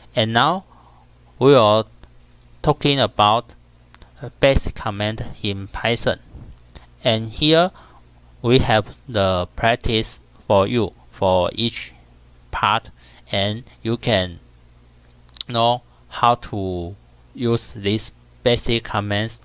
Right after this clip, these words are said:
to write the program and, uh, execute them or how to fix the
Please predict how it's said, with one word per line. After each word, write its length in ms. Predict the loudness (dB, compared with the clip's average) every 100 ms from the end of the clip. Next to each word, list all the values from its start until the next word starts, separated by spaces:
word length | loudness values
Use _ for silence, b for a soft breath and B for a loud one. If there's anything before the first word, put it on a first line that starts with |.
| -12
to 440 | -4 -2 -2 -6 -10 -20 -20 -20 _ -20 -20 -20 _ -10
write 280 | 0 2 2
the 420 | 0 0 -2 -4 -10 _ _ _ -20 -2
program 460 | 2 2 2 -2 -6 _ _ _ -20 -20 -6
and, 400 | -4 -4 -6 -2
uh, 320 | 0 0 -2 -8 -14 -8
execute 440 | -4 -2 -2 -4
them 400 | -2 -2 -2 -6 -16 -20 -20 -20 -20 -20 -16 -4
or 540 | 0 2 2 0 -4 -8 -20 _ _ _ _ _ -20 -20 _
how 260 | -4 0 0
to 280 | 0 -6 -6
fix 440 | -2 -2 -2 -6 -12 -6
the 300 | -2 0